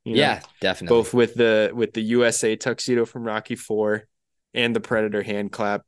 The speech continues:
Speaker 2: Oh, dude, the hand clap. Let's
Speaker 1: Yeah.
Speaker 2: go. One,
Speaker 1: Yeah.
Speaker 2: all timer right there. But yeah, it was, it was really cool to see, you know, after it was announced, like, just the internet just really, like,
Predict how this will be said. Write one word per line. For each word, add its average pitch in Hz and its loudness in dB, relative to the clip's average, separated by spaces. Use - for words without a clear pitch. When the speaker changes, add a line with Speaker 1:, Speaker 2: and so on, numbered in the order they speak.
Speaker 2:
Oh, 120 2
dude, 107 -2
the 104 0
hand 107 -2
clap. 90 -2
Let's 110 -4
Speaker 1:
Yeah. - -8
Speaker 2:
go. 101 0
One, 104 -10
Speaker 1:
Yeah. 120 2
Speaker 2:
all 123 4
timer 101 -2
right 87 -2
there. 87 -4
But 135 2
yeah, 123 4
it 160 2
was, 165 2
it 160 2
was 165 2
really 175 2
cool 170 2
to 151 -4
see, 143 -2
you 120 -8
know, 104 -8
after 110 -2
it 104 -6
was 104 -6
announced, 98 -4
like, 90 -4
just - -4
the 98 -6
internet 104 -6
just - -8
really, 92 -4
like, 87 -8